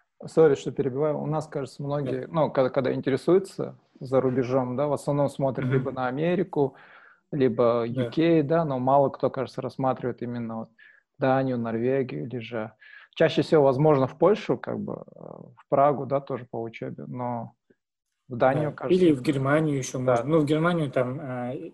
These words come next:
Speaker 2: если ты язык изучаешь, то они как бы... You're welcome, да. А
Speaker 1: Все, все.
Speaker 2: если ты со, с английским, там, скажешь: «Ну, езжай в Англию».
Speaker 1: Мгм.
Speaker 2: У меня <laughs> даже была одна история. Я, а,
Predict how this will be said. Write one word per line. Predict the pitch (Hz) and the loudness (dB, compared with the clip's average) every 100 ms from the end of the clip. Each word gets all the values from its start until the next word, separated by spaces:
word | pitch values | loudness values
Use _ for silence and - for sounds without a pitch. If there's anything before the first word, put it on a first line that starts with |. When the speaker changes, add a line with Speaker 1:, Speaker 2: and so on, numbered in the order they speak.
| - - 311 | -18 -18 0
Speaker 2:
если | 170 147 151 | 2 2 0
ты | 139 143 196 - | -2 -4 -4 -12
язык | - 160 139 135 | -6 -2 -2 -2
изучаешь, | 131 131 190 208 | -6 -2 0 0
то | - 127 | -4 -6
они | 123 123 | -6 -8
как | 113 113 | -10 -10
бы... | 120 113 135 165 180 190 185 214 | -8 -8 -10 -14 -18 -18 -16 -12
You're | 170 135 123 | -4 -2 -2
welcome, | 127 120 117 123 | -4 -6 -10 -16
да. | |
А | 180 120 113 - _ - | -16 -18 -20 -20 _ -14
Speaker 1:
Все, | 139 | -14
все. | _ 143 | _ -2
Speaker 2:
если | 135 143 | 2 0
ты | 131 117 | 0 -6
со, | - | -6
с | - | -4
английским, | 147 139 160 185 143 120 113 107 | -2 2 2 2 -2 -8 -12 -20
там, | 120 107 | -20 -20
скажешь: | - 123 - - | -20 -16 -16 -16
«Ну, | 123 | -12
езжай | 123 123 147 156 | -6 0 2 2
в | 135 | 0
Англию». | 139 127 | -6 -8
Speaker 1:
Мгм. | 123 117 123 120 _ _ _ _ _ _ - | -8 -8 -12 -16 _ _ _ _ _ _ -4
Speaker 2:
У | 143 | 0
меня | 147 139 156 | 2 2 2
<laughs> | |
даже | 151 139 | 4 4
была | 135 143 135 | 2 4 2
одна | 131 | 0
история. | 123 208 185 | -2 2 4
Я, | 127 113 - - _ 123 104 - _ _ _ _ _ _ - _ _ _ - | 4 0 -6 -20 _ -20 -20 -20 _ _ _ _ _ _ -20 _ _ _ -10
а, | 110 107 | -6 -6